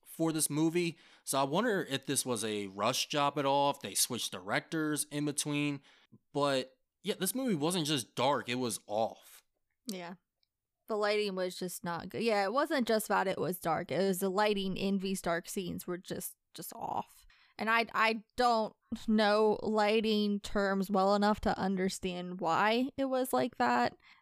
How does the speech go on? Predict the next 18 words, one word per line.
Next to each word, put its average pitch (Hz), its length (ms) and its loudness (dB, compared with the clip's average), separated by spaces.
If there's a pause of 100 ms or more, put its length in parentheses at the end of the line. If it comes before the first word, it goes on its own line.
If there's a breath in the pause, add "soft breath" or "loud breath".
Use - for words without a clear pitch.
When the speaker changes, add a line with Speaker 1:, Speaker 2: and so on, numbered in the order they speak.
(140)
Speaker 2:
Um, 170 560 -4 (440)
but 175 380 0 (320)
it, 104 240 -4
it 190 160 -4
was - 360 -4
bad. - 480 -2
And 262 300 2
it 302 120 2
is 339 160 4
disappointing 202 420 -2
from 185 140 -4
this 196 100 -8
director, 185 320 -4
'cause 190 140 -6
something 208 260 -4
I 190 80 -2
said 190 420 0
about 180 540 0